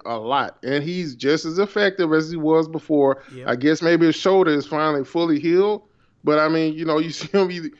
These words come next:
Speaker 1: he's dunking on players to get in the end zone, basically.
Speaker 2: Mm-hmm.
Speaker 1: So, uh, and once you have that added element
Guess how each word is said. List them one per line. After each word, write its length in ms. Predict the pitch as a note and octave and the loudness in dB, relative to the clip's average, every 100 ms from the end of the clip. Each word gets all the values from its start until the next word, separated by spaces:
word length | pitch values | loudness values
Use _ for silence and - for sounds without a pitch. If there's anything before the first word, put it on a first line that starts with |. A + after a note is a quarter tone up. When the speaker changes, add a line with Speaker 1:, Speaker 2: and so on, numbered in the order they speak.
| - | -6
Speaker 1:
he's 220 | F3+ F3+ | -2 -2
dunking 440 | C3+ G3 A3+ G3 F3 | 0 0 0 0 0
on 180 | E3 | 0
players 420 | D#3+ F3 D#3 D3 D3 | 0 0 0 -2 -4
to 80 | C#3 | -6
get 140 | D#3+ | -2
in 80 | D#3+ | -2
the 60 | D3+ | -2
end 220 | E3+ D3 | -2 0
zone, 300 | C#3 B2+ A#2+ | -2 -2 -2
basically. 440 | B2+ B2 E3 D3 | -2 -2 -6 -12
Speaker 2:
Mm-hmm. 300 | D3+ D3 D3 D3+ _ | -12 -12 -14 -16 _
Speaker 1:
So, 460 | - F#3 E3+ E3 D#3+ | -4 2 4 2 0
uh, 360 | - C3+ B2+ A#2+ _ D#3 | -4 -4 -4 -6 _ -2
and 220 | E3 D3+ | -2 0
once 480 | F#3 A#3+ G#3 - - _ _ _ | 0 0 -4 -12 -20 _ _ _
you 200 | F3 G3+ | -8 -4
have 420 | D3 F#3+ C4+ D#4+ F3 | -2 0 0 0 0
that 260 | E3+ - | 0 0
added 340 | D3+ E3+ E3 D3+ | 0 0 0 -2
element 400 | D#3 E3 D#3+ D3+ | -2 -2 -2 -4